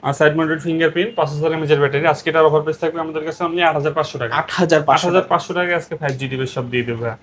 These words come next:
Speaker 2: তারপর?
Speaker 1: এরপর রয়েছে আমাদের কাছে, আহ, Oppo, আহ, এ ফিফটি থ্রি।
Speaker 2: এ ফিফটি থ্রি।
Speaker 1: এ ফিফটি থ্রি, এটাও ফাইভ জি ডিভাইস, আট জিবি র্যাম, দুইশো ছাপ্পান্ন জিবি রোম, পাঁচ হাজার এমএএইচ এর ব্যাটারি। আজকে এটার অফার প্রাইস থাকবে only আট হাজার পাঁচশো।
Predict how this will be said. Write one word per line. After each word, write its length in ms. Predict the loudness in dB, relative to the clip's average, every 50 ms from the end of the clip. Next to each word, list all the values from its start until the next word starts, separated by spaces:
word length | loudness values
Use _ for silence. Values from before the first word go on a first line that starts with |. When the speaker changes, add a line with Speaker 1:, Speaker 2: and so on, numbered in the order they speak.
| _ 0
Speaker 2:
তারপর? 300 | 0 0 2 2 2 2 0 -4 -8
Speaker 1:
এরপর 240 | -4 -2 0 2 2
রয়েছে 200 | 2 2 2 2
আমাদের 220 | 0 0 0 0
কাছে, 340 | 0 0 0 2 2 2 2
আহ, 520 | 2 0 2 2 4 4 4 2 0 -2
Oppo, 340 | -2 0 2 4 4 4 4 2 -2 _ _ _ _ _ -2
আহ, 300 | 2 2 4 2 2 -2 -4 0
এ 120 | 2 2 2
ফিফটি 320 | 2 -2 -2 0 0 0
থ্রি। 320 | 2 2 4 4 2 0 -2 -8 _ 4
Speaker 2:
এ 180 | 6 6 6
ফিফটি 140 | 6 2 0
থ্রি। 140 | 2 4 2
Speaker 1:
এ 40 | 2
ফিফটি 300 | 4 0 -2 -2 -4 -4
থ্রি, 260 | -2 -2 0 2 2
এটাও 200 | 4 6 6 6
ফাইভ 200 | 6 4 2 2
জি 100 | 2 0
ডিভাইস, 300 | 2 2 4 4 2 2 -2 -2
আট 220 | -2 -2 -2 0 -2
জিবি 160 | -2 -2 0
র্যাম, 140 | 0 0 0
দুইশো 220 | 0 -2 -2 -2
ছাপ্পান্ন 380 | 0 0 0 2 2 0 2 2
জিবি 160 | 2 2 0
রোম, 140 | 0 0 0
পাঁচ 240 | 0 0 0 0 0
হাজার 160 | 0 0 2
এমএএইচ 180 | 0 2 0
এর 80 | 0 0
ব্যাটারি। 280 | 0 -2 -2 0 2 2
আজকে 220 | 2 2 0 -2
এটার 140 | 0 0 0
অফার 140 | 0 0 -2
প্রাইস 200 | -2 -4 -4 -4
থাকবে 180 | -4 0 0
only 260 | 2 2 2 2 4
আট 120 | 4 4 4
হাজার 160 | 4 2 2
পাঁচশো। 300 | 2 0 -4 -4 -10